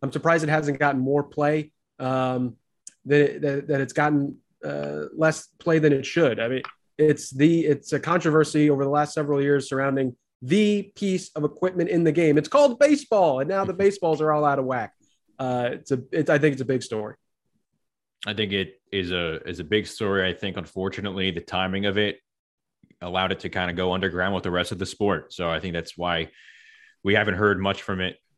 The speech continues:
Speaker 2: 'cause I know that the Players Union didn't officially comment about the league's acknowledgement. That stood out to me. But you're right. I mean, we've heard so much about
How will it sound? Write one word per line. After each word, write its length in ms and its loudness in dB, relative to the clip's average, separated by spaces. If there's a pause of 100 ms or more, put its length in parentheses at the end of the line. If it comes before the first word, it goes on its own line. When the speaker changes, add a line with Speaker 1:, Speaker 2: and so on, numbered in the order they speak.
(220)
Speaker 2:
'cause 140 -10
I 80 -2
know 120 -2
that 260 -8
the 60 -16
Players 320 -2
Union 220 -4
didn't 220 -4
officially 500 -2
comment 480 -4 (460)
about 280 -2
the 80 -8
league's 280 -4
acknowledgement. 760 -6
That 200 -2
stood 260 -4
out 180 -2
to 80 -8
me. 160 -4
But 300 -4
you're 300 -2
right. 220 4
I 60 0
mean, 160 -4
we've 160 -2
heard 220 -4
so 340 -6
much 300 -4
about 460 0